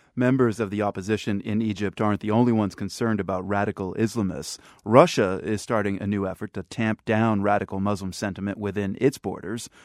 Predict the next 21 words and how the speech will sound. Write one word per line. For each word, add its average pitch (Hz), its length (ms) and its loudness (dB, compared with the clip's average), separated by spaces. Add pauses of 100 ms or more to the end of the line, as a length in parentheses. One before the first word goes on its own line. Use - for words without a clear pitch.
(180)
Russia's 104 380 0
launching 107 460 0
its 113 200 -2
first 139 460 0
national 113 440 0
Islamic 107 440 -2
T 139 220 -6
V 147 180 -6
channel. - 480 -10 (340)
Producers 139 420 0
hope 147 220 6
the 131 60 -4
state-run 127 440 4
channel 123 340 0
will 107 160 0
unite 110 560 0
Russia's 101 420 -4
diverse 98 480 -6
Muslim 101 540 -4
ethnic 98 320 -8
groups 90 400 -12